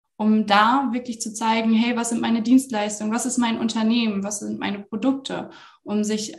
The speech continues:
da aufzustellen und sich bekannt zu machen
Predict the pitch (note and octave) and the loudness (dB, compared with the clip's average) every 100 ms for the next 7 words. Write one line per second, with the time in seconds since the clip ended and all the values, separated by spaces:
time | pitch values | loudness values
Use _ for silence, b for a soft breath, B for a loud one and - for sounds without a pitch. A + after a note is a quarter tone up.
0 | - G3+ F#3+ G3+ - D#4 - C4+ C4 C4+ | -6 2 2 2 0 -4 -2 0 4 6
1 | C4+ A#3 A3+ A3+ - G3+ G#3 G#3 G#3+ G#3+ | 4 2 0 0 -6 -8 -6 -6 -2 -2
2 | A3+ C#4 D4 - | 0 2 2 0